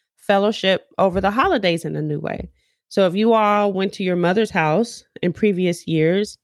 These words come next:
that might be the case. If you all went to his mother's house,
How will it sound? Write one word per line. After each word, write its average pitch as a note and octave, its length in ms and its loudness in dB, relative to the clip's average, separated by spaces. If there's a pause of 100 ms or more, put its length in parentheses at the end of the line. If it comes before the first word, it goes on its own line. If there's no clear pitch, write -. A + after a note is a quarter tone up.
(140)
that E3 140 0
might F3 180 -2
be G3 100 -2
the G#3 120 -2
case. G#3 400 -2
If D#3+ 120 -6
you E3+ 140 -2
all E3+ 160 2
went E3+ 200 -2
to F3 320 -6 (640)
his C#4 220 2
mother's F3+ 340 2
house, D#3+ 640 -2